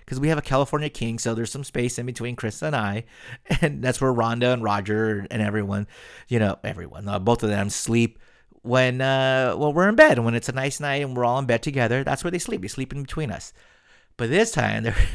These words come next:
Rhonda just left a shit. It means a st-, a strip of shit. And it was disgusting.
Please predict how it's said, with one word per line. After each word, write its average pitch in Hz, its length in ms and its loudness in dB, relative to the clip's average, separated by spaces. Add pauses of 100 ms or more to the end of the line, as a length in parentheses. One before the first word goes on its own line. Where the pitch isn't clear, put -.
(280)
Rhonda 247 520 -2
just 311 200 2
left 359 240 -2
a 359 100 0
shit. 359 400 -4
It 339 100 -12
means 349 160 -2
a 302 80 -8
st-, - 240 -10 (480)
a 294 120 0
strip - 380 0
of 311 120 2
shit. - 560 0 (320)
And 220 420 2 (200)
it 240 300 0
was 233 600 4 (800)
disgusting. - 840 0